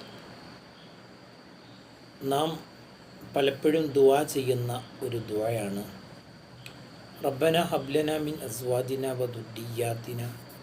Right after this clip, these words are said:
ഖുർറത അഅ്യുനിൻ വജ്അൽനാ ലിൽ മുത്തഖീന ഇമാമ." ഇത് ഖുർആൻ പറഞ്ഞ ഒരു ദുആണ്. മുഅ്മിനീങ്ങൾ ഇങ്ങനെ ദുആരക്കുന്നവരാണ് എന്ന്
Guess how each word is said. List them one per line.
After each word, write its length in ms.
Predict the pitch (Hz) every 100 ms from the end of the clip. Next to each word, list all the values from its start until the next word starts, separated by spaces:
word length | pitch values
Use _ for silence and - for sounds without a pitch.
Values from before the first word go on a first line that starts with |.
| - - - -
ഖുർറത 460 | - 143 147 139 - 160 135
അഅ്യുനിൻ 500 | 135 139 147 175 170 -
വജ്അൽനാ 680 | 143 120 139 - 135 127 120
ലിൽ 140 | 117 113
മുത്തഖീന 580 | 110 101 117 104 110 101
ഇമാമ." 360 | 95 92 90 90 90 - - - - - - - - - - - - - - - - - - - - - -
ഇത് 120 | - 170
ഖുർആൻ 360 | 180 156 156 170 180
പറഞ്ഞ 300 | 165 147 151
ഒരു 160 | 147 143
ദുആണ്. 420 | 127 113 110 95 - - - - - - - - - - - - - - - - - - - - -
മുഅ്മിനീങ്ങൾ 580 | 135 135 156 170 175 180 180 180 - - - - - - - 127 120 - - - - -
ഇങ്ങനെ 440 | 143 151 180 196
ദുആരക്കുന്നവരാണ് 1120 | 185 156 156 160 160 180 170 170 165 151 143 147
എന്ന് 260 | 143 143